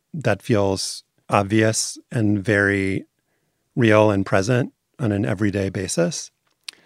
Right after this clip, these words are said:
Living through this moment that we're living through now, I think, has made me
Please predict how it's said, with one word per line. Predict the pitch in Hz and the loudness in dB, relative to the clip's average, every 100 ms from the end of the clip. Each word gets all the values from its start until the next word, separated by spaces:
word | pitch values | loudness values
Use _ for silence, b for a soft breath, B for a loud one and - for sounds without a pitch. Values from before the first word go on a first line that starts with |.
| B B B B - | B B B B -2
Living | 139 151 147 | 4 8 8
through | 131 123 | 6 2
this | 110 | 2
moment | 113 110 107 | 0 0 0
that | 107 | 0
we're | 107 | 0
living | 104 101 | 0 -2
through | 98 110 | -2 0
now, | 110 104 98 | 0 0 0
I | 95 | -2
think, | - 90 | -4 -4
has | 120 90 | -4 -4
made | 104 98 | -4 -4
me | 98 92 90 117 | -4 -6 -8 -10